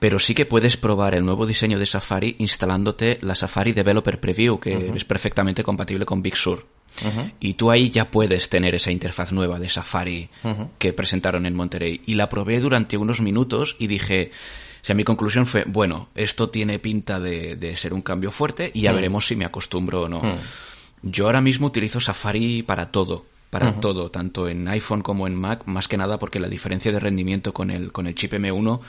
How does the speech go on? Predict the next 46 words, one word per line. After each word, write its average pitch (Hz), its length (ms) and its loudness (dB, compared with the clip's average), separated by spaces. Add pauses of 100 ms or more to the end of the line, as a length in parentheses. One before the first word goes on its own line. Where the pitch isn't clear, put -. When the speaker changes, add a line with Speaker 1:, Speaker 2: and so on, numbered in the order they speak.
(340)
Speaker 1:
respecto 95 360 -2
a - 20 4
otros 101 180 -2
navegadores 98 480 0
se - 140 0
nota 90 200 0
Speaker 2:
Se 98 40 0
Speaker 1:
demasiado 98 380 2
Speaker 2:
nota - 80 2
Speaker 1:
como 101 100 2
Speaker 2:
mucho. 95 120 0
Speaker 1:
para, 92 520 -2
como 98 180 0
para 92 160 -2
ignorarlo. 92 540 -8 (160)
Entonces, 101 500 0
Speaker 2:
Sí. - 80 -8 (720)
Speaker 1:
em, 98 800 -2 (1700)
claro, 110 440 4 (800)
yo 113 280 2
tengo 147 320 2
intención 110 560 2
de 107 80 2
intentar 95 420 0
adaptarme 98 600 0
a 80 100 -4
esa 80 360 -2
nueva 90 300 0
interfaz. 85 640 -6
Ahora 92 300 2
me 87 100 0
da 87 100 2
la 90 60 2
impresión 104 800 2
de 90 240 -2
que, 85 800 -2
de 95 120 -4
que - 140 -6
puede 95 240 0
repetirse 101 480 -2
la 101 80 2
historia 98 480 0
de, 87 440 -2
pues, - 300 -8
de 90 100 -8
que, - 120 -8